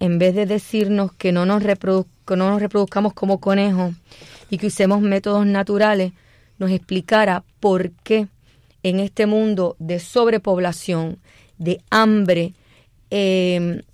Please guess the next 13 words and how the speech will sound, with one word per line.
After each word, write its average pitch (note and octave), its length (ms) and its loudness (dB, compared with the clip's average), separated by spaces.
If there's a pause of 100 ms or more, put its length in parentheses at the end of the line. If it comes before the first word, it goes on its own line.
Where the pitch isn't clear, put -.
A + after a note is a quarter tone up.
(100)
no G#3+ 320 4
se G#3+ 200 -2
puede A3+ 640 0
usar G3+ 500 0
lo G#3 180 0
que F3+ 120 -4
nos F#3 180 0
ha G3+ 80 0
dado G#3+ 260 2
la G3 220 0
ciencia A3+ 880 -2 (500)
para E3+ 240 0
poder F3+ 420 0